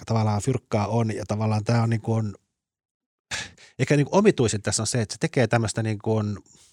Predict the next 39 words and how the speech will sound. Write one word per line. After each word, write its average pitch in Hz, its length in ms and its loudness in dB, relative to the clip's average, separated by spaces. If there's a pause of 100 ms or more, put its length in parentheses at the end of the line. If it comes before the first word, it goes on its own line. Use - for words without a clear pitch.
(100)
alun 131 180 2
perin 113 180 2
puhuttu, 113 220 -2
se - 60 -6
tekee 107 160 -2
tämmöstä 104 240 -4
esineiden 95 540 0
internettiä 104 800 -2
ja 95 220 -6 (100)
sitten - 240 -14
mä 95 60 -8
oon 95 120 -6
ymmärtänyt, 98 360 -6
että 92 100 -6
se - 40 -16
tekee 98 240 -6
jotain 80 520 -6
vesien 71 360 -6
puhdistussysteemeitä, - 2000 -10
mut 87 140 -10
siis - 160 -4
tämmössä 110 300 -2
on, 117 60 2
niinku, 113 160 0
tämmöstä 123 200 -2
business 131 380 -2
to - 80 -6
business - 520 -2 (540)
toimintaa, 85 600 -6 (500)
niin 107 80 -4
miksi 143 260 -2
he 120 60 2
haluaa, 104 440 0
niinku, 98 320 -6
nimetä, 101 500 -4 (540)
haluaa, 101 340 -2
niinku, 92 180 -8
Tampereen 92 500 0
jäähallin 78 560 -4